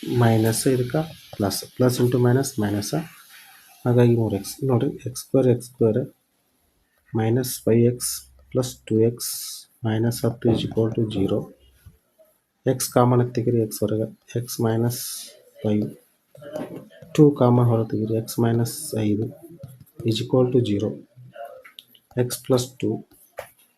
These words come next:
ಎಕ್ಸ್ ಮೈನಸ್ ಫೈವ್ is equal to zero. ಎಕ್ಸ್ ಪ್ಲಸ್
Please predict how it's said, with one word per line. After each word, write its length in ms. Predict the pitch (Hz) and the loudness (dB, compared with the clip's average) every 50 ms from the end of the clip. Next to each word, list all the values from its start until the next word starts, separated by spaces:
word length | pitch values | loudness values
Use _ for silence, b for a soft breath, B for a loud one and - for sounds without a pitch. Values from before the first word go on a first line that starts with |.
| _ _ - - _ _ - - - - - | _ _ -20 -20 _ _ -20 -20 -10 -6 -6
ಎಕ್ಸ್ 200 | 117 123 - - - | -6 -6 -6 -2 0
ಮೈನಸ್ 340 | 120 117 120 123 120 123 | 2 2 4 2 2 0
ಫೈವ್ 260 | - - 113 110 113 - - - - | -2 -2 0 0 0 -2 -6 -10 -8
is 140 | 117 110 117 | -6 -4 -4
equal 280 | 110 - - 117 113 113 | -2 -2 -2 -2 -2 -2
to 100 | 123 117 107 | -2 -4 -2
zero. 260 | 110 104 95 98 101 - - 80 85 - _ _ _ _ _ _ _ _ _ _ _ - _ _ _ _ _ _ _ _ - | -2 -2 -2 -2 -4 -6 -8 -10 -18 -20 _ _ _ _ _ _ _ _ _ _ _ -20 _ _ _ _ _ _ _ _ -6
ಎಕ್ಸ್ 200 | 120 123 - - - | -4 -4 -6 -8 -4
ಪ್ಲಸ್ 260 | - 135 127 123 127 | 0 2 2 2 2